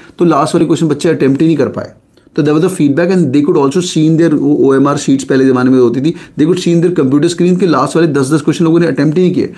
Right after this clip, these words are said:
तो देने क्या क्या है। तो सेवेंटी सिक्स क्वेश्चन के ऊपर जाने का, अ, कोई शौक है नहीं paper setter को, मुझे लग रहा है। वर्बल availability, Reading competition चौबीस सवाल, पैराजंबल, पैरासमरी, out of context चौबीस plus दस, Tita question सात,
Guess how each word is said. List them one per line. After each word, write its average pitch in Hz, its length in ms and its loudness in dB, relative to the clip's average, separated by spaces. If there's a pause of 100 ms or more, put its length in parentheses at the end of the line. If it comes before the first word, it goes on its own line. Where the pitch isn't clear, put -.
(160)
तो - 80 0
देने 156 260 2
क्या 139 140 0
क्या 113 140 -4
है। - 100 -8
तो 156 140 -4
सेवेंटी 160 240 0
सिक्स 170 120 0
क्वेश्चन 170 220 0
के 160 60 2
ऊपर 151 180 0
जाने 131 240 0
का, 151 100 0
अ, - 200 -6 (200)
कोई 110 380 -2
शौक 117 320 -4
है 120 120 0
नहीं 120 140 2
paper 110 200 0
setter 123 200 -4
को, 185 200 0 (240)
मुझे 143 200 2
लग 104 100 0
रहा - 100 -10
है। - 100 -16 (360)
वर्बल 240 280 2
availability, 117 380 -2 (420)
Reading 185 260 2
competition 180 440 0
चौबीस 139 300 0
सवाल, 151 140 0
पैराजंबल, 139 440 0
पैरासमरी, 131 520 0
out 117 160 0
of 120 80 0
context 117 340 -2
चौबीस 131 320 -2
plus 120 180 -4
दस, - 460 -8 (240)
Tita 143 200 0
question 143 240 -4
सात, - 500 -6